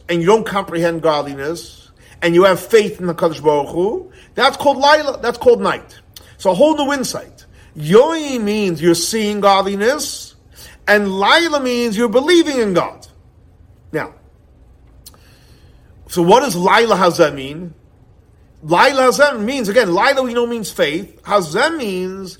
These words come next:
that your faith is very, very strong. You have a strong faith in the Kadosh Baruch Hu. Just like the strength and the, and w-, when you see something that's really, really real.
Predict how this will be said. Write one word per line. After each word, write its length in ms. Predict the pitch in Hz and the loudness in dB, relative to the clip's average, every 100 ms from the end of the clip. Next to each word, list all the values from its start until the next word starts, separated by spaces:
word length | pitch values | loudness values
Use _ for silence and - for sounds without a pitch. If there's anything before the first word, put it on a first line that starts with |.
| - - | -20 -8
that 140 | 202 202 | -8 0
your 160 | 190 | -2
faith 580 | 180 - 285 311 254 - | -2 2 2 2 -6 -10
is 140 | 185 | -10
very, 300 | 156 254 285 | 2 2 2
very 200 | 254 269 | 0 0
strong. 640 | 254 - 311 339 233 117 - _ _ _ | -2 -6 -2 0 -2 -6 -20 _ _ _
You 140 | 156 208 | 0 0
have 140 | 220 | 0
a 20 | |
strong 480 | - - 220 269 277 | -6 -10 -2 -2 -2
faith 280 | - 302 294 | 0 -2 -2
in 60 | |
the 120 | 269 254 | -8 -4
Kadosh 260 | 226 170 | -4 0
Baruch 280 | 175 151 131 | 2 2 -2
Hu. 200 | - 90 _ _ _ - - | -14 -20 _ _ _ -20 -20
Just 500 | 127 175 285 302 - | -6 4 4 4 -2
like 640 | 214 277 277 220 214 - - | -4 0 2 2 -2 -12 -6
the 160 | 180 180 | -2 -2
strength 760 | - - 190 254 277 160 117 _ _ _ _ - - _ 185 | -4 -10 -2 2 2 0 -12 _ _ _ _ -20 -20 _ -2
and 220 | 196 180 | -2 0
the, 260 | 170 - - | -4 -6 -4
and 220 | 180 180 | -4 -4
w-, 200 | 170 180 | -4 -2
when 160 | 180 185 | 0 -2
you 120 | 180 | -4
see 340 | - - 320 | -4 0 0
something 520 | 269 - 185 170 170 160 | 0 0 -2 -2 -4 -4
that's 180 | 170 | -4
really, 400 | 202 185 240 233 | -6 -4 -2 -2
really 120 | 208 185 | -4 -2
real. 540 | 175 147 131 175 | -2 0 -2 -4